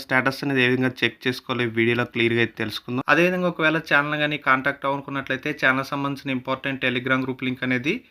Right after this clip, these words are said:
కింద డిస్క్రిప్షన్లో అయితే ఇచ్చాను. చాలా ఇంపార్టెంట్ అప్‌డేట్స్ and లింక్స్ అనేవి గ్రూప్లో అయితే షేర్ చేయబడతాయి. తప్పకుండా ఫాలో అవడానికి అయితే ట్రై చేయండి.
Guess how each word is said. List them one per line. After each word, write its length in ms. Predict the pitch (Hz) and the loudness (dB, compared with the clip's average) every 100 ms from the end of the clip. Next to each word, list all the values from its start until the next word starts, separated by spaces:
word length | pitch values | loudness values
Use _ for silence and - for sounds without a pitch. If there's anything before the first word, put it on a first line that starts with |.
| _ _ _ | _ _ _
కింద 180 | 143 143 156 | -2 2 2
డిస్క్రిప్షన్లో 520 | 143 - 147 - 147 | 2 -2 -8 -4 -4
అయితే 120 | 135 | -4
ఇచ్చాను. 280 | 127 143 147 147 | -4 -4 -4 -2
చాలా 200 | 135 131 | 0 0
ఇంపార్టెంట్ 540 | 131 139 135 147 135 | 0 -2 -2 -4 0
అప్‌డేట్స్ 460 | 127 123 135 131 143 | 0 2 0 0 -2
and 140 | 135 | -2
లింక్స్ 260 | 127 127 - | -2 -2 -2
అనేవి 220 | 135 131 | -2 0
గ్రూప్లో 240 | 123 123 127 | -2 -4 -4
అయితే 160 | 131 | -4
షేర్ 260 | 131 127 120 | -2 -4 -2
చేయబడతాయి. 420 | 127 123 131 139 | -4 -2 -4 -4
తప్పకుండా 380 | 135 - 127 131 | -4 -6 -6 -6
ఫాలో 240 | 127 123 123 | -2 0 0
అవడానికి 300 | 127 127 131 | 0 -4 -6
అయితే 160 | 123 | -6
ట్రై 200 | - 117 | -2 -2
చేయండి. 360 | 110 131 127 | -2 -4 -2